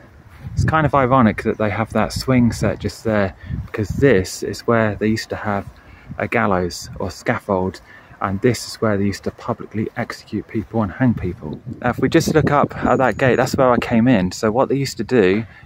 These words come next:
and this is just going by speculation because there isn't a lot of documentation on this, but just going by my judgment and what I can see here, but what they would have done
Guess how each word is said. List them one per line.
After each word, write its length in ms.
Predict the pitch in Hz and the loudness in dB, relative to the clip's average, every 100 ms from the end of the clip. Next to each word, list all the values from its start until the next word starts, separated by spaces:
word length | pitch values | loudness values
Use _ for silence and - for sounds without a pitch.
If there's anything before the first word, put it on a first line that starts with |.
| - | -6
and 180 | - 117 | 0 2
this 140 | 139 | 2
is 100 | 135 | 0
just 220 | - 123 - | 0 0 0
going 300 | 131 113 110 | 2 4 4
by 400 | 113 110 110 107 - - - | 4 4 2 0 -6 -8 -6
speculation 840 | - 104 101 117 117 - 98 104 | -2 -2 2 2 2 0 0 0
because 260 | 104 110 | 2 2
there 120 | 104 110 | 2 0
isn't 240 | 113 110 | 0 -2
a 80 | - | 0
lot 160 | 107 73 | 0 0
of 160 | - | 0
documentation 760 | 120 95 110 107 101 107 98 110 | 0 0 0 0 0 0 0 2
on 140 | 110 | 2
this, 300 | 92 110 - | 4 2 2
but 200 | - 98 - - - - | 2 2 2 0 0 2
just 200 | - - | 2 2
going 180 | 110 104 | 2 2
by 160 | 107 | 2
my 200 | 107 113 | 4 2
judgment 560 | 110 110 101 - 104 98 | 2 0 0 -2 -2 -2
and 240 | 104 101 98 - | -4 -2 -2 -2
what 160 | 110 | 0
I 100 | 101 | 0
can 120 | - 107 | 0 -2
see 240 | - 127 | 0 0
here, 320 | - 95 110 - - - - - - - - | 2 2 4 4 4 4 2 2 2 2 2
but 160 | 110 | 2
what 260 | 101 - 127 | 2 4 4
they 100 | 120 | 4
would 160 | 123 123 | 2 2
have 80 | |
done 340 | - 120 90 | 2 2 0